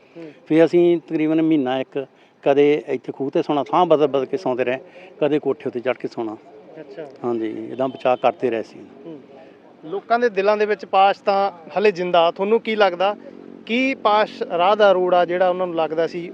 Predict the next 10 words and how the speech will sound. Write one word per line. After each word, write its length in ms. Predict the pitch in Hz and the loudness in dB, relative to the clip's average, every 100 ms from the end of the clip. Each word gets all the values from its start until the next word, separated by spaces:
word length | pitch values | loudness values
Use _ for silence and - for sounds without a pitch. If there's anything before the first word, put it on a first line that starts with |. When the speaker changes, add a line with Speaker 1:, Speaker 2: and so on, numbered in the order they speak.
| - | -4
Speaker 1:
ਪਾਸ਼ 300 | 160 170 - | 0 0 -2
ਹਟ 240 | - 165 | -4 -4
ਗਿਆ? 220 | 185 202 196 - - - - - - - 170 | 0 -2 -2 -14 -20 -20 -20 -20 -20 -8 -2
Speaker 2:
ਨਹੀਂ, 100 | 254 | 0
ਪਾਸ਼ 440 | - 175 202 - | 8 10 10 10
ਤਾਂ 200 | 247 247 | 6 6
ਉਦੋਂ 340 | 247 175 196 214 | 4 2 4 8
ਜ਼ਿਆਦਾ 220 | 175 185 | 10 10
ਉੱਭਰਿਆ। 320 | 190 208 202 - _ _ - | 8 2 2 -6 _ _ -20
Speaker 1:
ਹੂੰ। 200 | 185 | -18